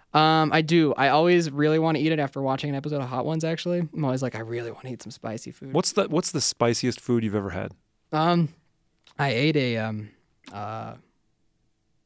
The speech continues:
Speaker 1: uh, jalapeno once. Not a jalapeno, a, uh, what's the other, the re-, the orange one? Um,
Speaker 2: Ha-, habanero?
Speaker 1: habanero. <laughs>
Speaker 2: Yeah.
Speaker 1: Habanero once, yeah.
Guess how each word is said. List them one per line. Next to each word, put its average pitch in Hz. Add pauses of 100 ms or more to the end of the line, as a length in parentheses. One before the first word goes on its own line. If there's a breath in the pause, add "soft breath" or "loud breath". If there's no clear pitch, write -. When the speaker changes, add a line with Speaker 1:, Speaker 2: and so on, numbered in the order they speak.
(360)
Speaker 1:
uh, 113 (280)
jalapeno 127
once. 127
Not 143
a -
jalapeno, 120
a, 117
uh, 107
what's 127
the 139
other, 117
the 131
re-, 131
the 127
orange 127
one? 104 (160)
Um, 110
Speaker 2:
Ha-, 110
habanero? 107
Speaker 1:
habanero. 123
<laughs> -
Speaker 2:
Yeah. 156
Speaker 1:
Habanero 117
once, 113
yeah. 117